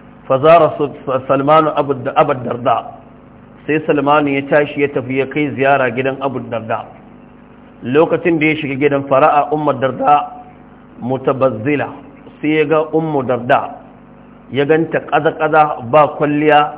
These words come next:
ba kula da jikinta. Fa qala laha, sai ya ce mata, "Ma sha'anuki? Me ya faru? Ya aka yi na ganki haka?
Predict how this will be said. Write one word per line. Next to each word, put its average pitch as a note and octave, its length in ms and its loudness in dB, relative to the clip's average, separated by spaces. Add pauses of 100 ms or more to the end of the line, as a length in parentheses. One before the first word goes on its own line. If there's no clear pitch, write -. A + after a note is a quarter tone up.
(340)
ba D3+ 260 6
kula C3+ 240 4
da C3 80 0
jikinta. A2+ 520 -8 (880)
Fa A#2 100 -6
qala E3+ 300 8
laha, D3+ 340 2
sai E3 100 2
ya E3 160 4
ce E3 100 2
mata, D3 280 -2
"Ma D3 220 2
sha'anuki? C3+ 540 -2 (1080)
Me C3 200 0
ya E3 100 6
faru? D3 440 4
Ya C#3 220 2
aka E3+ 180 -2
yi D3 60 0
na C#3 100 2
ganki D3 280 -2
haka? B2+ 320 -4